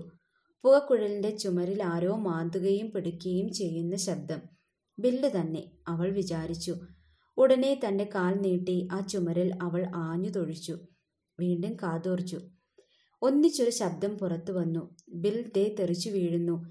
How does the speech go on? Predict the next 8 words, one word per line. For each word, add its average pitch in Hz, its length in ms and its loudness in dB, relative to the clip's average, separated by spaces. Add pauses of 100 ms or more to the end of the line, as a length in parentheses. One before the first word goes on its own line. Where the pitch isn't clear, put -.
(200)
പിന്നീട് 247 420 0
മുയലച്ചന്റെ 180 600 0
ശബ്ദം. 147 440 -4 (580)
"ആ 269 80 -2
കുറ്റിച്ചെടിയുടെ 240 760 0
അടുത്താ 185 420 -2
വീണത്. 180 460 0 (440)
ഇങ്ങെടുത്തുകൊണ്ടുവാ." 214 920 0